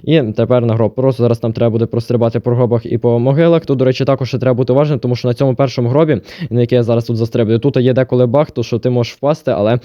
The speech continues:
мене зараз нічого не сталося, мені зараз просто пощастило. Е, тако, ну, коротше, нам зараз треба перестрибнути ці чотири гроба, і далі буде в нас зараз вже скоро третій наш складний елемент, але, в принципі, якщо зараз навчитися, зараз ви можете бачити, як його легко буде пройти.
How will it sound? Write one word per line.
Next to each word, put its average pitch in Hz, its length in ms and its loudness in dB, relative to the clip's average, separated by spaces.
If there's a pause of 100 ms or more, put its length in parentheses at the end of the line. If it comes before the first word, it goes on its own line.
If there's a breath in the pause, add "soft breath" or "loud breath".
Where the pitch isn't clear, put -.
(200 loud breath)
мене 117 220 0
зараз 117 260 0
нічого 120 200 -2
не 123 60 2
сталося, 135 320 0
мені 113 140 -2
зараз 104 200 -2
просто 110 280 -6
пощастило. 101 540 -4 (360 loud breath)
Е, 107 160 0
тако, 123 220 0
ну, 123 120 0
коротше, 131 260 0
нам 113 100 0
зараз 113 180 0
треба 117 180 2
перестрибнути 117 540 0
ці 113 140 -4
чотири 131 280 0
гроба, 151 420 2
і 123 40 0
далі 143 220 2
буде 131 220 0
в 120 40 2
нас 120 160 0
зараз 117 220 -2 (280)
вже 113 180 0
скоро 131 260 0
третій 123 340 0
наш 113 300 -2
складний 113 360 -4
елемент, 135 360 2
але, 117 220 4
в 139 320 -8
принципі, 143 280 -2
якщо 123 220 0
зараз 127 200 2
навчитися, 139 400 0
зараз 113 240 0
ви 113 60 0
можете 117 220 -2
бачити, 131 300 -2
як 117 160 0
його 107 180 0
легко 107 220 0
буде 104 140 0
пройти. 107 340 -2